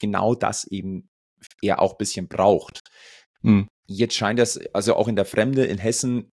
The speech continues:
Speaker 1: hinzukriegen. Und da muss ich sagen, finde ich, finde ich toll und freut mich für ihn. Und für ihn wird's, äh, eine sehr, sehr schöne Rückkehr werden, äh, nach Giesingshöhen. Ergebnismäßig ja hoffentlich jetzt nicht,
Speaker 2: <laughs>
Speaker 1: aber, äh, der wird einen warmen Empfang bekommen.
Speaker 2: Ja.
Speaker 1: Also der hat sich nie was zu Schulden kommen lassen. Das war der Löwenkämpfer vor dem Herrn.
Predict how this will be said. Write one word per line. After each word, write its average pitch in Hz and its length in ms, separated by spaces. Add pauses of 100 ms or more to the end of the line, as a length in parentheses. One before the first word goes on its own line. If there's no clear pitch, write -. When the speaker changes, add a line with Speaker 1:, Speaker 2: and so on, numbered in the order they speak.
Speaker 1:
hinzukriegen. 104 640
Und 82 120
da 95 100
muss 107 100
ich 104 80
sagen, 98 300
finde - 260
ich, - 160
finde 95 160
ich 90 60
toll 107 260
und 95 220
freut 98 240
mich 110 160
für 95 100
ihn. 95 300 (320)
Und 90 140
für 98 120
ihn 107 240
wird's, - 280
äh, 92 180
eine 95 180
sehr, 104 240
sehr 107 80
schöne 101 300
Rückkehr 104 260
werden, 92 400
äh, 87 400
nach 90 160
Giesingshöhen. 95 580 (280)
Ergebnismäßig 101 680
ja 90 140
hoffentlich 82 320
jetzt 80 180
nicht, 123 300 (240)
Speaker 2:
<laughs> - 220
Speaker 1:
aber, 92 420
äh, 90 140
der 95 140
wird 98 120
einen 90 140
warmen 85 240
Empfang 80 320
bekommen. - 320 (400)
Speaker 2:
Ja. - 80
Speaker 1:
Also 78 240 (420)
der 92 80
hat 90 140
sich 92 120
nie 120 140
was 117 140
zu 104 80
Schulden 107 300
kommen 104 180
lassen. 95 300
Das 92 180
war 92 100
der 90 120
Löwenkämpfer 92 580
vor 85 180
dem 80 100
Herrn. 90 340